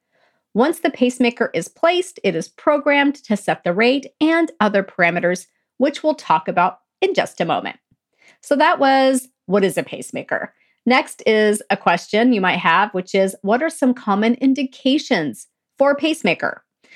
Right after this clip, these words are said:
So a pacemaker may be indicated in patients with arrhythmias, such as sick sinus syndrome, also known as sinus node dysfunction, symptomatic bradycardia,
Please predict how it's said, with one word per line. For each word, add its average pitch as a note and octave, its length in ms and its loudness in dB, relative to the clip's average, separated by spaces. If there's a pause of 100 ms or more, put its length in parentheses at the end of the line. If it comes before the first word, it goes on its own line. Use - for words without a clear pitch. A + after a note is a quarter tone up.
(140)
So C#4 160 2
a C#4 80 2
pacemaker D#4+ 720 0
may A#3 200 2
be A3+ 120 0
indicated F#3+ 600 -2
in F#3+ 100 0
patients F3+ 500 -4
with F3 200 0 (260)
arrhythmias, F#3 720 -2
such - 380 -2
as E3+ 340 0 (340)
sick - 380 -4
sinus G3+ 680 -2
syndrome, B3+ 680 0
also A3+ 320 0
known F#3 200 -2
as E3+ 360 -2
sinus F#3+ 560 -2
node F3+ 600 0
dysfunction, C#4 800 0 (460)
symptomatic C4+ 1040 0
bradycardia, G#3 1000 0